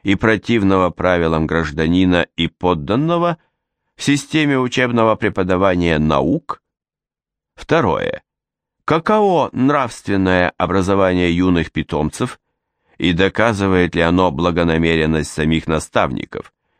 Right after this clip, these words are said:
ибо молодые люди обыкновенно руководствуются внушаемыми от надзирателей своих правилами?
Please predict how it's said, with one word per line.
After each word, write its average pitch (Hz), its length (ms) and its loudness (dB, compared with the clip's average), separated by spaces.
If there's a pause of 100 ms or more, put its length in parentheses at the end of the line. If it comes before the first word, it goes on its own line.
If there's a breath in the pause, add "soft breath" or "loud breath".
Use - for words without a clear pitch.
(160)
ибо 82 260 0
молодые 85 540 2
люди 90 240 0
обыкновенно 82 680 0
руководствуются 82 920 -2
внушаемыми 92 880 -2
от 85 180 -4
надзирателей 85 800 -2
своих 82 460 -2
правилами? 78 640 -4